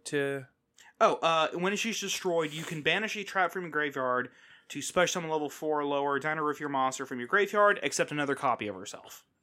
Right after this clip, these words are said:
Speaker 1: Okay, so what you can do is, if you have a Lost World Oviraptor, which is, like, your ideal starting hand in most dinosaur decks,
Speaker 2: Mm-hmm.
Speaker 1: you can activate Lost World, normal summon Oviraptor,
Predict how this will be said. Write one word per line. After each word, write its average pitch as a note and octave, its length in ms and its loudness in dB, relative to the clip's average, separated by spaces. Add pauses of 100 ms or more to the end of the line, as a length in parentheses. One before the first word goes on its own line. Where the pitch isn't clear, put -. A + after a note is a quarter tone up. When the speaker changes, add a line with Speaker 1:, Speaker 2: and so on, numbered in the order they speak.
Speaker 1:
Okay, G#2+ 320 -2
so A#2+ 600 6 (580)
what C3+ 300 2
you C#3+ 100 0
can B2+ 240 -2
do E3 180 4
is, G2+ 540 0 (1500)
if A#2+ 220 -4
you E3 200 2
have D3 580 4
a A#2 480 2
Lost C3+ 380 4
World C3+ 220 4
Oviraptor, C#3+ 640 0
which C3+ 160 -2
is, A#2 80 -6
like, A2+ 200 -4
your A#2 120 0
ideal A2 340 -2
starting A2+ 480 -2
hand A2 320 -10
in G#2+ 100 -8
most G#2 260 -6
dinosaur G#2 380 -4
decks, C#3+ 360 -2
Speaker 2:
Mm-hmm. G3 140 -6 (1080)
Speaker 1:
you C#3 240 -4
can A#2+ 540 -6 (400)
activate D#3+ 360 2
Lost C#3+ 240 2
World, F3 220 0
normal C#3 220 0
summon C3+ 240 -4
Oviraptor, B2 640 -2